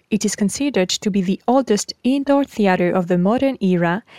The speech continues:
and became the father of the Italian theater. Later on, Vincenzo Scamozzi modeled the Sabbioneta Theater on the same ancient basis, giving it a semicircular shape and making the stage visible to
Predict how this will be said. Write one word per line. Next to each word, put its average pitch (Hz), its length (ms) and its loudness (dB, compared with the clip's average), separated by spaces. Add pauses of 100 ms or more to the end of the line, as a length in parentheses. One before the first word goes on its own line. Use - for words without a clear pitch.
(160)
and 185 200 2
became 190 320 0
the 180 120 0
father 240 420 0
of 180 160 -2
the 185 100 -2
Italian 247 540 -2
theater. - 520 -2 (1120)
Later 190 380 2
on, 190 220 0
Vincenzo 262 500 0
Scamozzi 185 680 0
modeled 185 420 0
the 175 140 0
Sabbioneta 233 840 0
Theater 175 480 0 (140)
on 202 100 4
the 190 100 0
same 262 420 -4 (160)
ancient 202 420 0
basis, 180 600 -4 (420)
giving 214 280 2
it 196 160 -2
a 185 60 0
semicircular 247 840 -2
shape 180 480 -2
and 190 240 2
making 262 380 -2
the 262 80 0
stage - 420 -2
visible 175 400 -2
to - 140 -4